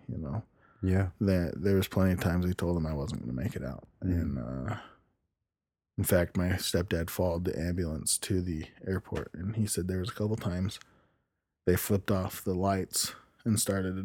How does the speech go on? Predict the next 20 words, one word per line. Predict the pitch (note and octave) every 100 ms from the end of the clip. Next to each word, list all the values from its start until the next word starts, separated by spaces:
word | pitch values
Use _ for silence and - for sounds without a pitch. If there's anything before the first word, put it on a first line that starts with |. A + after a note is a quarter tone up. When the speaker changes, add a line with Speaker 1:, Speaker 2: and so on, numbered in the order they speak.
| G#2
Speaker 1:
turn | G#2
around | G#2 G#2
and | G#2
then | A2
flipped | A2 G#2+ G#2
them | G#2
on | G2 G#2
again | G2+ G2+
and | G#2
went | -
straight. | - - G#2 G2 - - - -
And | A#2
so, | - - A2 - - - -
<laughs> | - - - _ -
'cause | F2+
they | F#2+ F2+
thought | F#2 F#2+
I | F#2
was | F#2 F#2
gone, | G2+ G2+ F#2